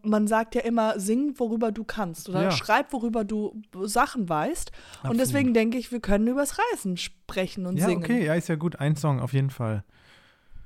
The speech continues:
Speaker 1: Ja, aber dann über,
Speaker 2: Das
Speaker 1: einmal
Speaker 2: gibt's ja
Speaker 1: über
Speaker 2: auch.
Speaker 1: Liebe,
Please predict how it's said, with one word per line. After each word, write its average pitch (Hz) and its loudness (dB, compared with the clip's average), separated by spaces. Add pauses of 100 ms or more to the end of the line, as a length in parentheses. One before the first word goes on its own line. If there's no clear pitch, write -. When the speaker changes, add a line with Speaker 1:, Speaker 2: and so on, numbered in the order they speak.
(220)
Speaker 1:
Ja, 196 -2
aber 220 0
dann 226 2
über, 220 4
Speaker 2:
Das - 2
Speaker 1:
einmal 240 8
Speaker 2:
gibt's - 2
ja 254 6
Speaker 1:
über 220 12
Speaker 2:
auch. - -8 (280)
Speaker 1:
Liebe, 294 8